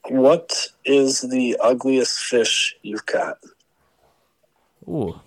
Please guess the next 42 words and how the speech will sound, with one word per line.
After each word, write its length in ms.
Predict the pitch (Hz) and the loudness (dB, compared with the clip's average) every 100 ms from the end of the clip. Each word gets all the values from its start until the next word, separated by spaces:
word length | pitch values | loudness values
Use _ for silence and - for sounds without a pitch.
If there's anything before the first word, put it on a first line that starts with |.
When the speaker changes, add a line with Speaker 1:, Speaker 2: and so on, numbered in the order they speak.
| - | -2
Speaker 2:
that's 180 | 156 185 | 0 0
a 40 | |
good 240 | 139 117 151 | 0 2 2
one. 240 | 107 90 - _ _ - | 0 -6 -16 _ _ -4
And 140 | 120 | 0
that 80 | 147 | 2
one 100 | 170 | 4
hasn't 260 | 127 123 117 | 4 4 0
been 120 | 127 | 0
asked 260 | 160 - | 0 -2
yet. 200 | 101 95 - - | -6 -8 -10 -8
I'm 120 | 123 | -4
surprised. 560 | - 123 147 113 98 - _ _ _ _ _ - | -4 0 2 2 0 -8 _ _ _ _ _ -6
Um, 560 | 117 127 123 117 113 - - - _ _ _ _ - | 0 4 4 2 -2 -10 -20 -20 _ _ _ _ -2
I 80 | 143 | 2
believe 320 | 131 127 160 | 4 4 4
it 60 | 170 | 2
was 160 | 147 | 4
a, 240 | 117 104 - _ - - | 2 0 -6 _ -20 -10
uh, 400 | 101 92 101 - - _ _ _ _ _ _ _ - | -8 -8 -10 -12 -16 _ _ _ _ _ _ _ -8
was 120 | 120 | -4
it 60 | 110 | -4
a 60 | |
dogfish? 840 | 104 104 110 127 - 147 151 - | -4 -4 -2 -2 2 2 2 -4
Or 60 | 107 | -6
they 80 | 107 | -2
call 180 | 117 113 | 2 2
it 60 | |
a 60 | 104 | 2
dogfish? 640 | 107 107 110 131 139 - - _ _ - | -2 -2 -2 0 -2 -6 -18 _ _ 0
Speaker 1:
<laughs> 60 | 719 - 659 605 - - 156 139 | 4 4 4 4 4 4 2 2
Yeah. 340 | 131 127 123 - - - - - - - _ _ _ | 4 4 2 0 -2 -2 -4 -4 -6 -6 _ _ _
Speaker 2:
Yeah, 140 | 127 113 | 2 4
that 220 | 120 123 | 4 4
Speaker 1:
That's 220 | 143 123 | 2 2
Speaker 2:
thing, 120 | 117 - _ _ - | -4 -10 _ _ -6
it 140 | 120 | -4
was, 420 | 117 117 110 - - | -2 -2 -4 -10 2
it 140 | 139 | 6
was 180 | 143 123 | 6 4
big, 540 | 110 110 120 110 104 - | 0 -2 0 -2 -6 -4
too. 320 | 120 110 | -2 -2